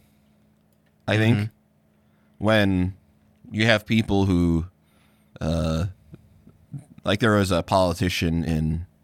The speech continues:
Speaker 1: California who died of covid, and she was against vaccine mandates. And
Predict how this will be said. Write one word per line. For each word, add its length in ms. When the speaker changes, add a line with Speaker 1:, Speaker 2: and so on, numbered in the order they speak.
Speaker 1:
California 720
who 120
died 260
of 140
covid, 400
and 140
she 180
was 180
against 460
vaccine 580
mandates. 580
And 380